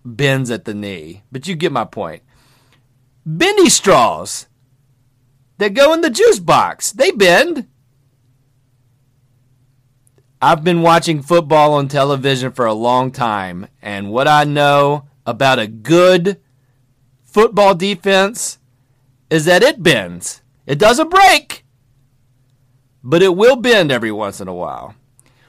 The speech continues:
What shouldn't bend and is not supposed to bend is a bus. So get rid of 'em. Get smaller buses. And also,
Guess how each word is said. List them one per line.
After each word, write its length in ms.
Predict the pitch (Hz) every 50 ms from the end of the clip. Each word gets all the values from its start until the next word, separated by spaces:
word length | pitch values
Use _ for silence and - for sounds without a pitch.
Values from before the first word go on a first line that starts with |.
| _ _ -
What 180 | 160 196 202
shouldn't 460 | - - - 359 403 381 330 214 165
bend 440 | 139 160 143 135 135 139 147 156 156 - _ _
and 180 | 147 147 151 151
is 140 | 147 135
not 220 | 143 190 233 233 196
supposed 420 | 180 190 147 202 208 214 190 -
to 60 | 170
bend 360 | 131 113 123 117 113 110 113 113
is 240 | - 143 135 123
a 60 | 123 104
bus. 800 | 98 101 104 104 123 117 104 92 76 - - - - - - _ _ _ _ _ _ _ _ _ _ _ _ _ _ _ _ _ _ _ _ _ _ _ _ _ _ _ _ _ _ _ _
So 500 | _ - - 156 143 135 127 127 127 123 123 - 135 113
get 240 | 110 135 220 233 226
rid 220 | 196 190 185 175
of 180 | 156 123 110 87
'em. 280 | 95 80 71 71 101 - _ _ _ _ _ _ _ _ _ _ _ _ _ _ _ _ _ _ _ _ _ _ _ _ _ - 123 120
Get 260 | 113 143 185 196 196 196
smaller 500 | - - 170 170 170 160 151 151 151 147
buses. 540 | 135 123 143 135 131 127 - 120 107 107
And 140 | 139 151 170
also, 680 | 196 233 302 403 - - 233 202 202 214 233 233 -